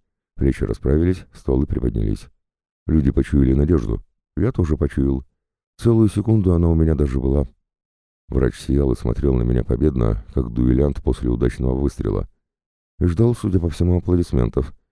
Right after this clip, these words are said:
обещания ордена и качания на руках. А у меня внутри всё осыпалось, тихо, без грохота, как осыпается подмытый берег. «Док», — сказал я очень осторожно, — «вы перепрограммировали одного робота?»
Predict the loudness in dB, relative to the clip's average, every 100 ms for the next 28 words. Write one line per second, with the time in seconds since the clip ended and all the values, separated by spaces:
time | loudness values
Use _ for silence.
0 | _ -4 -4 -2 0 0 0 -2 0 -2
1 | -2 -4 _ _ _ -6 -4 -2 -2 0
2 | 0 -2 -2 -4 -4 -12 _ _ _ _
3 | _ _ _ -2 2 4 4 4 2 2
4 | 0 2 0 2 -2 0 -2 -6 -18 -2
5 | 0 2 0 0 -2 0 0 0 0 -2
6 | -4 _ _ _ _ -2 0 0 2 2
7 | 0 -2 -2 0 0 0 0 -2 -6 _
8 | _ _ _ _ _ _ -6 0 0 -2
9 | -18 _ -6 -2 0 0 0 -2 -6 -2
10 | -2 -2 -4 -8 -10 _ _ _ _ _
11 | 2 4 4 2 2 0 0 2 2 2
12 | 4 2 0 _ -4 -2 0 2 0 0
13 | -2 -6